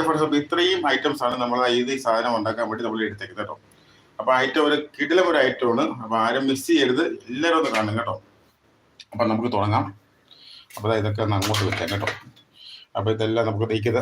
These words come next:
അങ്ങോട്ട് വെക്കാം. നമ്മളെ മസാലയൊക്കെയാണേ, മസാലയൊക്കെ ദേ അങ്ങോട്ട് വെച്ചിട്ടുണ്ട്. അപ്പൊ മസാല എല്ലാ ഐറ്റംസും എടുത്തിട്ടുണ്ട്. അപ്പൊ നമുക്ക് ഇനി ആ ബീട്രൂട്ട്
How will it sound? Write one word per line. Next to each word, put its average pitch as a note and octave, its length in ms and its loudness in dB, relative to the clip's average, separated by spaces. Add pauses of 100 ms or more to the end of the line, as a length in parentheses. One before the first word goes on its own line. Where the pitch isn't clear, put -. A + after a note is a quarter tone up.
അങ്ങോട്ട് A2 300 0
വെക്കാം. A#2 280 0 (720)
നമ്മളെ - 400 -2 (120)
മസാലയൊക്കെയാണേ, A2 720 2 (280)
മസാലയൊക്കെ G#2 480 0
ദേ G#2 100 0
അങ്ങോട്ട് G#2 260 -2
വെച്ചിട്ടുണ്ട്. G2+ 320 -8
അപ്പൊ B2 160 -4
മസാല A2+ 300 0
എല്ലാ G#2+ 160 0
ഐറ്റംസും G2+ 280 -4
എടുത്തിട്ടുണ്ട്. - 380 -10 (640)
അപ്പൊ D3+ 100 4 (100)
നമുക്ക് D#3+ 240 2
ഇനി D#3+ 100 4 (160)
ആ - 0 - (100)
ബീട്രൂട്ട് D#3+ 420 2